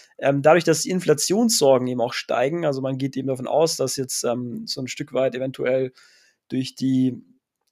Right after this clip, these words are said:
ähm, vergangene Krise, dass da die ganzen Kapazitäten verknappt sind. Und wenn jetzt das Angebot oder beziehungsweise wenn das Angebot verknappt ist und die Nachfrage jetzt steigt nach dem Lockdown, könnte es eben kurzfristig dazu führen,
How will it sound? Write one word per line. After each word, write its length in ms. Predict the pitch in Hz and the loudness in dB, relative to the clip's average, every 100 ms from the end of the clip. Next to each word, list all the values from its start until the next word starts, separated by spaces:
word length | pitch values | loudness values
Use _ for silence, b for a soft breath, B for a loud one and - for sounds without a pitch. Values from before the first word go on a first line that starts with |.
| - - | -16 -8
ähm, 320 | 113 120 123 | -4 -2 -2
vergangene 420 | 131 131 135 135 | 0 2 2 2
Krise, 560 | 127 - 185 185 175 165 | -4 -2 0 2 4 6
dass 160 | 143 143 | 4 2
da 80 | |
die 80 | 139 | -2
ganzen 240 | 135 139 139 | 0 -2 0
Kapazitäten 640 | 143 135 139 - 180 165 | 0 0 -2 -4 -4 -2
verknappt 420 | 160 160 160 160 | -2 0 -2 -2
sind. 360 | 165 165 175 - b b b | -2 -2 -4 -12 b b b
Und 320 | 139 135 131 | -4 -2 0
wenn 80 | 147 | -2
jetzt 140 | 143 | 0
das 120 | 147 143 | -2 -2
Angebot 640 | 170 175 160 165 160 - | 2 2 4 4 2 -4
oder 320 | - 139 135 | -2 0 -2
beziehungsweise 640 | 147 143 147 139 139 135 | -4 -6 -4 -2 0 0
wenn 60 | 135 | -4
das 100 | 131 | -4
Angebot 300 | 143 147 139 | -2 -2 -2
verknappt 420 | 135 151 185 - | -4 0 0 0
ist 320 | - 180 - | -2 -2 -2
und 180 | 131 135 | -4 -4
die 60 | 131 | -2
Nachfrage 460 | 139 180 - 139 | -2 0 0 0
jetzt 120 | 135 - | -2 -4
steigt 380 | - 151 190 | 0 0 0
nach 160 | 139 143 | -2 -2
dem 140 | 135 | -2
Lockdown, 680 | 131 196 - 120 123 160 202 b b b - | 0 -2 -2 0 2 0 -4 b b b 0
könnte 220 | 156 156 | 2 2
es 100 | 143 | 0
eben 140 | 147 | -2
kurzfristig 640 | 139 180 - 160 151 147 - | 0 -2 0 -2 -2 -2 2
dazu 300 | 135 127 131 | 2 2 -8
führen, 640 | - 170 170 160 165 165 | -6 4 6 6 2 -6